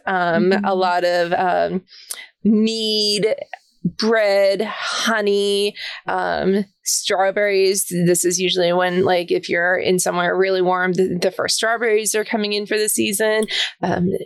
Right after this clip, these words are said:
Speaker 1: Shady's wearing a strawberry cardigan, and I love it. <laughs> It's very
Speaker 2: Yeah, 'tis the season,
Speaker 1: thematic.
Speaker 2: honestly.
Speaker 1: <laughs> Yes. Um, and, and then there's a bunch of crafts if you wanna get into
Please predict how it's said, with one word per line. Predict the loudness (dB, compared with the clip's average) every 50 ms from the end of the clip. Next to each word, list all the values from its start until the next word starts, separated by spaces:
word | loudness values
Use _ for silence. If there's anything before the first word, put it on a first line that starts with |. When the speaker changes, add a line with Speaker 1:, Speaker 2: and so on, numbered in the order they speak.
| -12 _ _ _ _
Speaker 1:
Shady's | -4 0 0 0 0 0 0 0 -2 -2 -2 0
wearing | 0 0 0 -2 -2 -2
a | -2 -2
strawberry | -2 -2 0 0 -2 0 0 0 0 0 0 0
cardigan, | -2 -2 -2 0 0 0 0 0 0 0 0 0
and | 0 -2 0 0 -2
I | 0
love | 2 2 2 4 4
it. | 2 2 2 0 -2 -4 -4 -4 -2 -2
<laughs> | -4 -2 -2 -4 -4 -4 -4 -2 0 0 0 0 -2 -2 -4 -4 -6
It's | -4 -4 0 2 2 2 2 0 0 2 2 2 2 2 -2 -6 -4 -2 0 0 0 0 0
very | 0 2 2 2
Speaker 2:
Yeah, | 2
'tis | 2 2 2 2 2 2
the | 2 2
season, | 2 2 2 2
Speaker 1:
thematic. | 2 2 2 0 -2 -2 -2
Speaker 2:
honestly. | -2 -4 -4 -4 -2 0 0 0 0 -4 -6 -6 _ _
Speaker 1:
<laughs> | _
Yes. | -2 -2 0 -2 -4 -4 -6 -14 -20 -20 -14 -10 -6 -4 -4 -2 -2 -4 -6 -2 _ 0
Um, | 2 2 2 2 2 2 0 0 -2 -2 -6 -14 -20 -20 _ _
and, | -4 -2 0 0 0 0 0 0 0 0 0 -2 -2 -4 _ -2
and | -2 0 0
then | -2 0 0
there's | 0 0 0 0 0 0
a | 0 0
bunch | 0 0 0 0 2 2
of | 2 2 2 2 0 -4 -10 -16 -18 -10 -6
crafts | -4 -2 -2 -2 -2 -2 -2 -2 -4
if | -2 0
you | 2 2
wanna | 2 2 0 0
get | 0 0 0 0 0
into | 0 0 0 0 2 2 4 4 4 2 2